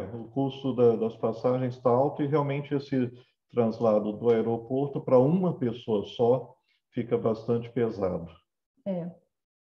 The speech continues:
Speaker 2: Se fosse mais três, quatro, aí
Speaker 1: É,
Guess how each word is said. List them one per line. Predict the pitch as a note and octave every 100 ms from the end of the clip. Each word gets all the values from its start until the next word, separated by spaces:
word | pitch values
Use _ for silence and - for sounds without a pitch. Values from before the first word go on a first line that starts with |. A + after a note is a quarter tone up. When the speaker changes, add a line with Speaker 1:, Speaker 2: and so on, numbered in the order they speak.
| _ _ _
Speaker 2:
Se | - F#3+
fosse | - G3+ G3+ G#3
mais | G3 F#3 G3+ G#3+ -
três, | G3 G3 G3 A3 G3 - _ _ _
quatro, | G3+ F3+ F3+ F#3+ - A#3 B3
aí | F#3+ F3+ F#3+ G3
Speaker 1:
É, | A2